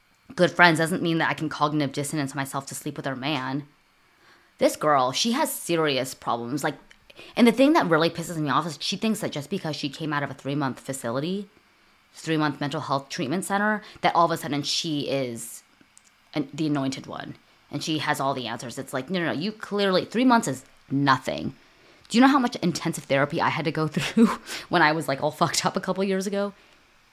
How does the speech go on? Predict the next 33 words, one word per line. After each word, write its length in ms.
It 140
takes 380
years. 960
Like, 120
and 80
the 40
fact 200
that 80
she 140
can't 200
even 140
have 100
the 80
self-awareness 500
to 80
pluck 240
herself 320
out 160
of 100
it 300
and 160
be 160
like, 300
"Oh, 400
you 140
know, 240
I'm 220
still 240
a 40
work 160
in 60
progress 640
and 460